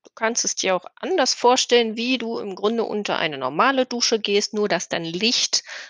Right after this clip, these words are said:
aus dieser Lichtdusche von oben über dich hinüber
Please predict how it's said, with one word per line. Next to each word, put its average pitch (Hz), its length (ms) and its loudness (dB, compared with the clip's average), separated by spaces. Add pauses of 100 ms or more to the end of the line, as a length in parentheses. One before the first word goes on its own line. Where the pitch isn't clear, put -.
aus - 260 0
dieser 180 420 0
Lichtdusche 226 1040 0 (320)
von 185 220 -4
oben 254 560 2 (340)
über 240 280 4
dich 208 260 -2
hinüber 185 760 0